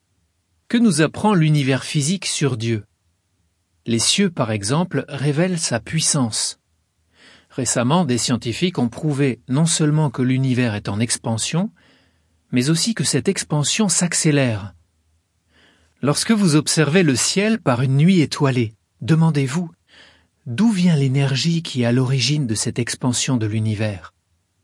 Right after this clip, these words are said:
La Bible nous dit que le Créateur a une abondante énergie vive,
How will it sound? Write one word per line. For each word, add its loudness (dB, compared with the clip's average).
La 2
Bible 2
nous 4
dit -2
que -2
le 2
Créateur 2
a 2
une 2
abondante 0
énergie 0
vive, -2